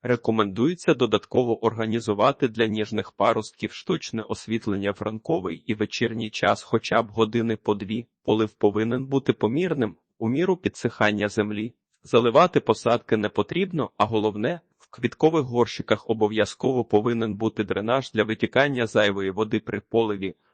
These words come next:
Листя потрібно іноді оприскувати теплою водою. Перевалку рослин проводити на початку весни, перший час, щороку. Через п'ять років досить пересаджувати деревця раз в два роки. Підгодовуйте молоду розсаду раз в два місяці,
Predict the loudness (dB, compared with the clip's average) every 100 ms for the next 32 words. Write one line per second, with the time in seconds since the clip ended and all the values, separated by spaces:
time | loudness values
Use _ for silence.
0 | -6 -2 -2 4 2 4 0 0 -2 -2
1 | -2 -2 0 -2 0 -2 0 -4 -2 -2
2 | 0 2 0 0 0 0 -4 -4 -2 0
3 | 0 -2 -6 _ _ _ -2 0 4 4
4 | 2 0 -2 -2 -2 0 2 2 2 0
5 | -2 -2 -2 -2 -4 -2 -4 -2 -4 -4
6 | -4 -6 -6 -8 _ 0 0 0 -6 -2
7 | -2 -2 -4 -20 _ _ -2 0 0 -2
8 | -8 -12 _ _ -4 2 2 0 0 2
9 | 2 0 -2 -2 -2 -2 -2 -6 -6 -4
10 | -4 -2 -2 -2 -4 -4 -4 -4 -2 -2
11 | -4 -2 2 4 2 -4 -2 0 2 0
12 | -4 -10 -14 _ _ -4 -2 0 2 4
13 | 2 0 0 0 -4 -2 -2 -2 -2 -2
14 | 0 -2 -2 -4 -12 -2 2 2 0 -4
15 | -8 -8 -14 -14